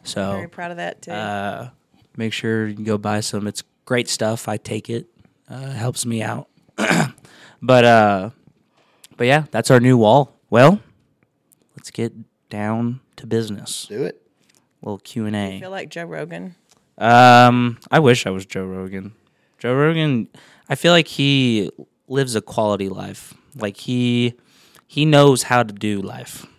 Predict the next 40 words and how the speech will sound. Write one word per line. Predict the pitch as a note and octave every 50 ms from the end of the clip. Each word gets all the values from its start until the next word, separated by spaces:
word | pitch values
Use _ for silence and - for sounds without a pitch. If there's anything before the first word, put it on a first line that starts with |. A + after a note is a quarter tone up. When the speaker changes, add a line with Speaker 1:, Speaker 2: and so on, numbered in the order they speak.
| _ _
Speaker 2:
He | - C#4+
does. | - - F3 F#3+ G3+ C#3+ C3 C#3+ - - - _ _
Speaker 1:
Yeah. | _ - G2 F#2 E2+ D#2+ - C#3 - _ -
Speaker 2:
He's | E3+ G3 -
figured | _ - F3 E3 C3 C3
it | C#3 C3 C#3
out. | C3 C3 B2+ C3 - -
Speaker 1:
I | B2
really | B2+ C3+ C#3+ D3
enjoy | C#3+ C3+ C3 B2
his | A#2+ -
Speaker 2:
Attention | - G#2+ G2+ G2+ G2+ -
Speaker 1:
podcast. | G2+ F#2+ F#2+ F#2+ - - -
Speaker 2:
time | G#2 G#2+
or | G#2+
Speaker 1:
He | G#2 G#2 G#2
Speaker 2:
two, | G#2 - E3
I | E3
think. | - E3+ E3+ E3+ -
Speaker 3:
If | - A#2
you, | A#2 - -
if | - - -
you | A#2 G#2+
got | A2+ G#2+ G#2 -
that | G#2 F2+ -
many | F#2+ G2 F#2+ F#2+ F#2
millions | F#2 F#2 F#2 F#2 F#2+ F#2 F2 D#2+
of | D#2+ D#2
dollars, | - D#2+ D#2+ F2 F#2 F2+ D#2+ - - - - _ _ _ _
life's | F2 F#2+ A#2 D#3 D#3+ - -
easy. | D3+ E3 F#3+ - - - _ _
Speaker 1:
Yep. | - C3 D#3 - _ _ _ _ _ _ _ _ _ _ _ - -
Mm-hmm. | A2 A2+ A#2 A2+ A2+ A2+ A2 - C3+ C3+ C#3 C#3 - _ _ _ _ _ -
Oh, | G#2+
yeah. | G2 G2 G2 G2 F#2
Speaker 2:
No, | - D#4+ D#4 D4+ D#4 D#4
everything's | - - C4+ E4 E4 D#4 C#4 C#4+ C#4 C4 G#3
relative, | G3+ F#3+ F#3 F#3 F#3+ G3 G3 - F3 F3+ F3+
I | F#3 F3+
think. | - - F#3 F#3 F#3 F3+ - - - _ _